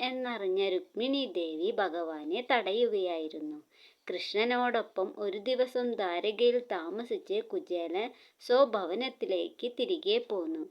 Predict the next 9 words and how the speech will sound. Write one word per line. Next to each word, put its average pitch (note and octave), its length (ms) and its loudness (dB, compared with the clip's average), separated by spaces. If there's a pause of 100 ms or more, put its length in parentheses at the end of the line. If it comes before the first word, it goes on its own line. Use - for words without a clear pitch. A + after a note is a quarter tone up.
(260)
വീട്ടിൽ A#3+ 420 0
തിരികെ A#3 540 4
വന്ന B3+ 340 0
കുചേലൻ F3 720 -2 (300)
തന്റെ F#3 400 2
വീട് F#3+ 380 2
കൊട്ടാര G3 640 -2
സമ-, A#3 500 -2 (1300)
കൊട്ടാരം A3+ 600 4